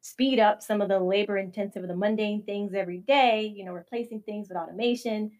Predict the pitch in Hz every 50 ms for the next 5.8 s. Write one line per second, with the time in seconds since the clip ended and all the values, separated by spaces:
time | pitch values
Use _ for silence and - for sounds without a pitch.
0 | _ _ _ _ - - 196 202 214 220 214 - 208 208 - - - 220 220 226
1 | 220 214 214 208 208 214 - - 220 208 202 202 196 196 196 208 233 214 - -
2 | 277 285 285 - 226 185 180 165 175 - 175 180 190 165 180 185 180 170 175 175
3 | 175 175 170 170 160 165 165 160 170 165 - _ _ 170 160 160 160 156 185 202
4 | 202 - 208 190 185 185 180 180 _ _ _ _ _ _ - 208 220 208 190 185
5 | 180 185 175 185 175 185 180 175 170 - - 175 170 165 160 156